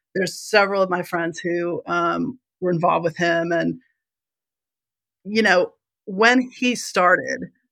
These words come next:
there were no, <laughs> they did not pay Black people. Uh, it was like, "We don't wanna, we'll pay them pennies, pennies, pennies."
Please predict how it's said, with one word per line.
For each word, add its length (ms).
there 200
were 360
no, 840
<laughs> 240
they 220
did 220
not 260
pay 220
Black 320
people. 560
Uh, 320
it 120
was 140
like, 240
"We 140
don't 280
wanna, 180
we'll 180
pay 360
them 220
pennies, 380
pennies, 420
pennies." 480